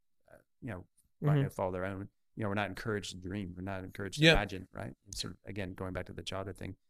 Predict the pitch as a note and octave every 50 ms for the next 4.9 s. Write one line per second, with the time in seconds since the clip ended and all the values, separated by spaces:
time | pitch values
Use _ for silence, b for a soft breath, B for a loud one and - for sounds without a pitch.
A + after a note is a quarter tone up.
0 | _ _ _ _ - A2 - - G2+ F2+ F2 F#2+ G#2 - F2 F#2 G2+ F#2 F#2 F#2+
1 | - - - G#2 G#2 G2 G2 - - G2+ G2+ G2+ F#2+ F#2+ F#2+ - F2 F#2 F2+ F#2
2 | G2+ - - - - _ _ - E3+ E3+ - - A2+ - D#3 D3 C#3 D3 - D3+
3 | D#3 D#3 D#3 F#3 F#3 F3+ D#3+ D#3 C#3+ C3+ A#2+ B2 B2 B2+ C#3 B2 G#2 G2 - -
4 | - A2+ - - D#3+ C#3 - - - C3+ A2 G#2 G#2+ - - - -